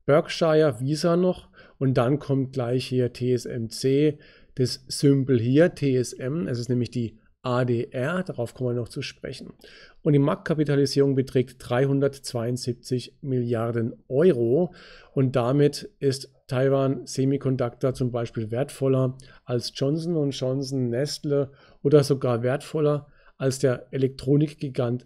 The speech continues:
Samsung Electronics, der übrigens ein Konkurrent ist von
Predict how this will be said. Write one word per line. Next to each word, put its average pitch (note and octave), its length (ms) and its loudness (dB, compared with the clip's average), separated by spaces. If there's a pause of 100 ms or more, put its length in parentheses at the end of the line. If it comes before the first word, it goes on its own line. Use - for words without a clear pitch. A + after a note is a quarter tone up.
(240)
Samsung E3+ 720 0
Electronics, D3+ 760 0
der - 100 -6
übrigens D3 480 2
ein B2+ 80 -4
Konkurrent C3 760 0
ist - 440 -10 (320)
von B2 480 0